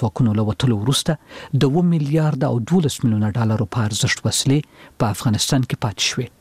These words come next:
د امریکا د دفاع وزارت د راپور له مخې په دې تجهیزاتو کې الوتکې، پوځي وسایط، وسلې، مخابراتي تجهیزات او یو شمېر نور وسایل وو. په دې راپور کې چې د امریکا کانګرس ته وړاندې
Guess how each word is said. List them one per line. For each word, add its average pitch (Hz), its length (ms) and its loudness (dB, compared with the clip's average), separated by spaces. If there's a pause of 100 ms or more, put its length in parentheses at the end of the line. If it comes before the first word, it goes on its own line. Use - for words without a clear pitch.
(800)
د - 20 2 (100)
امریکا 123 280 2
د 127 120 -2
دفاع 147 260 0
وزارت 135 340 0
د 127 80 2
راپور 165 320 -2
له 120 140 2
مخې - 180 -4 (400)
په - 120 2
دې 170 80 4 (100)
تجهیزاتو 127 560 0
کې 139 160 0
الوتکې، 110 520 -2 (360)
پوځي 117 340 0
وسایط، 135 500 0 (480)
وسلې، 127 800 0
مخابراتي 127 640 -2
تجهیزات 127 580 -2 (340)
او 117 60 2 (140)
یو 113 160 2
شمېر 107 300 0
نور 127 180 0
وسایل 117 400 -2
وو. - 120 -20 (320)
په 160 100 2
دې 180 160 2
راپور 151 300 -4
کې 143 140 -2
چې - 100 -8
د 127 140 -6
امریکا 120 260 -2 (120)
کانګرس 110 300 0
ته 117 140 -2
وړاندې 101 260 0